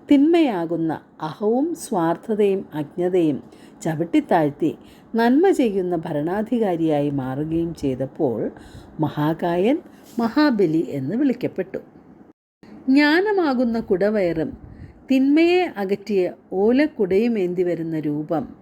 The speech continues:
പിൽക്കാലത്ത് സാങ്കല്പികമായി മനുഷ്യൻ നൽകി. എല്ലാവരും നന്മയുള്ള, സമത്വമുള്ള,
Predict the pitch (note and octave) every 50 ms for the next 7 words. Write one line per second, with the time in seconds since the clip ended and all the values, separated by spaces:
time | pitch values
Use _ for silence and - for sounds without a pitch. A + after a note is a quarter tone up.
0 | - - - - - - - - G#3+ F3+ F3 F3 - - F#3+ F#3 F3+ F3+ E3+ E3
1 | - D#3+ D#3 - - E3 D#3 D#3 E3 F#3 G#3 A#3 A#3 A3+ - - C4 B3 B3 A#3
2 | F#3 D3+ C3+ C3 C3+ C#3+ C#3+ C#3 C3 C3+ C#3 C3 - - B2+ A2 C#3 F#3+ A3+ A#3
3 | G3+ D3+ - - - - - - - - - - - - - - - - - -
4 | - - D3+ C#3+ D3 D3+ D#3 D#3 E3 F#3 A3+ A#3+ B3 F3 D#3+ D3+ - - - -
5 | - - _ E3+ F3 F#3 F#3 G3+ A3+ C4+ D4+ C#4+ A#3 F#3 D3+ C#3+ D3 - - -
6 | - - - - - - - - A3 G#3 G#3+ A#3 A#3+ - - E4 D4+ C4 G#3+ F#3+
7 | E3 D3+ C#3 A#2